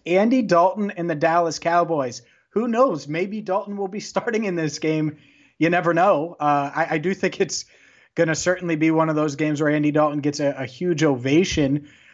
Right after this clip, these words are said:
But whether or not that's a part of the storyline or a big part of the storyline depends on Dak Prescott and, and the rest of the Dallas Cowboys.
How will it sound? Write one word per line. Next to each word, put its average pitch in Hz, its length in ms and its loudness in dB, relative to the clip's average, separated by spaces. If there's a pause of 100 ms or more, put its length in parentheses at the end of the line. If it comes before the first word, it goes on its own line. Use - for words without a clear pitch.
(300)
But 156 440 0
whether 175 360 2
or 185 60 0
not 170 240 -2
that's 170 180 -4
a 156 40 -8
part 170 300 -2
of 165 80 -4
the 160 60 -4
storyline 156 580 0
or 139 80 2
a 123 80 -2
big 160 400 -2
part 143 180 2
of 127 60 -4
the 117 60 -8
storyline 131 680 -2 (340)
depends 160 360 0
on 143 140 4
Dak 143 280 0
Prescott 147 560 0
and, 135 160 -4
and 135 120 -6
the 131 60 -2
rest 139 260 0
of 143 80 -6
the 123 80 -10
Dallas 127 380 -6
Cowboys. 135 540 0